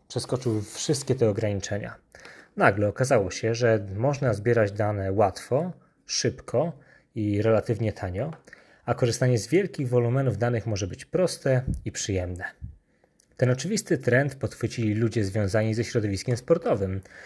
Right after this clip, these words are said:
W dzisiejszej piłce nożnej, baseballu i innych dyscyplinach specjalne sztaby ludzi starają się wycisnąć z danych jak najwięcej informacji i wskazówek.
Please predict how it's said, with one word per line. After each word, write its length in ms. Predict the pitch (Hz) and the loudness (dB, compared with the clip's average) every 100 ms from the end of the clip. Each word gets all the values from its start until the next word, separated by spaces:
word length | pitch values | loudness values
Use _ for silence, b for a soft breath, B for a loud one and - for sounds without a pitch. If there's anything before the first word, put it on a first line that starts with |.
| B B | B B
W 60 | 113 | -8
dzisiejszej 440 | 117 - 139 135 | -4 2 2 4
piłce 320 | 127 147 127 98 | 2 0 0 0
nożnej, 540 | 95 85 98 120 113 | 0 -2 -2 0 0
baseballu 680 | 98 104 95 101 104 95 101 | 2 2 2 0 2 2 0
i 240 | 123 175 | -2 0
innych 260 | 127 120 95 | 2 2 0
dyscyplinach 680 | 104 - 107 - 101 131 - B B | -2 -6 -10 -4 -2 -2 -6 B B
specjalne 540 | - - 135 175 156 143 | -6 0 4 4 4 0
sztaby 320 | - 147 127 | 0 2 2
ludzi 260 | 123 131 123 | 2 0 -2
starają 400 | - 123 123 117 | 2 4 4 0
się 120 | 117 | -2
wycisnąć 520 | 113 - 135 139 127 | -4 -4 -4 0 0
z 60 | 123 | 2
danych 340 | 135 127 - | 2 2 0
jak 220 | 165 - | -2 0
najwięcej 500 | 151 123 139 135 127 | -2 0 0 -2 -2
informacji 840 | 117 - 104 110 117 - 104 107 131 | -2 -4 -2 0 -2 -2 -4 -4 -6
i 20 | |
wskazówek. 680 | - - 95 95 - - | -4 0 0 0 -6 -12